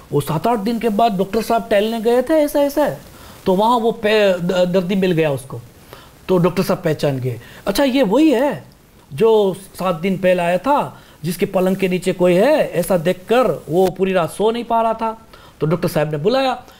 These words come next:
"यहाँ आओ, यहाँ आओ, इधर आओ, इधर आओ। तुम वही हो ना जो सात दिन पहले, अ, मेरे पास आए थे?" और, अ, आपने बोला था कि आपके पलंग के नीचे कोई है, ऐसा आपको लगता है।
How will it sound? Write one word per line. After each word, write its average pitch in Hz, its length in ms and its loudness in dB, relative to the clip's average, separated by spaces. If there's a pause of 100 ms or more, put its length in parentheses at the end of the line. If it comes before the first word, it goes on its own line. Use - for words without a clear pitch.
(300)
"यहाँ 208 140 0
आओ, 214 120 2
यहाँ 208 180 -2
आओ, 190 240 -6
इधर 175 180 -2
आओ, 202 220 -4
इधर 196 160 -4
आओ। 208 100 -8 (1040)
तुम 285 360 2 (100)
वही 226 240 2
हो 349 180 2
ना 233 260 -6 (140)
जो 220 180 0
सात 190 240 0
दिन 214 220 -6
पहले, 202 500 0
अ, - 100 -6 (720)
मेरे 165 340 0
पास 180 280 -4
आए 165 220 2
थे?" - 440 -8 (340)
और, 180 280 0 (120)
अ, - 20 -4
आपने 160 400 -4
बोला 170 240 0
था 170 160 -2
कि 165 180 -4
आपके 151 320 -2
पलंग 170 520 -2 (340)
के 160 100 -2
नीचे 151 300 0
कोई 170 220 2
है, 156 280 0
ऐसा 156 200 -6
आपको 160 180 -4
लगता 151 340 -4
है। 117 140 -12